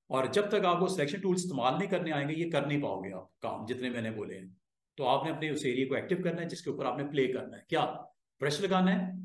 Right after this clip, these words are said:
ये आप brush के ऊपर, ब्रश से भी paint कर सकते हो इसको, moon को। white brush ले लो, येलो ले लो और इसके अंदर paint कर लो। दूसरा तरीका क्या हो सकता है? इसके अंदर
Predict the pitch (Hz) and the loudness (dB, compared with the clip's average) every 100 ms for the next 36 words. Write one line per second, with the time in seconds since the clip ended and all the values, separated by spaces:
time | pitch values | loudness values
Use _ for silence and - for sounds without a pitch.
0 | - _ _ - 202 214 - 196 220 240 | -12 _ _ 0 4 6 6 2 4 2
1 | 226 220 - - - 220 262 277 247 196 | 4 4 2 -2 4 4 4 2 6 6
2 | 180 143 139 - 143 - 139 120 107 110 | 6 4 2 0 0 0 -2 -2 -4 -6
3 | 107 _ _ _ _ _ _ _ _ _ | -12 _ _ _ _ _ _ _ _ _
4 | _ _ _ _ _ _ _ _ _ _ | _ _ _ _ _ _ _ _ _ _
5 | _ _ _ _ - 120 135 147 165 160 | _ _ _ _ -2 2 4 4 2 2
6 | 98 - - _ _ _ _ - 113 104 | -2 -4 -8 _ _ _ _ -8 -4 2
7 | 139 165 98 104 92 - _ - 123 - | 4 4 2 -2 -6 -14 _ -10 -6 -2
8 | 160 180 185 196 196 185 185 185 - - | 0 2 4 4 4 2 0 -4 -8 -14
9 | _ _ 147 185 220 214 220 214 208 196 | _ _ 2 6 8 8 6 6 6 4
10 | 185 190 190 196 - 170 220 | 0 -2 -2 -4 0 4 4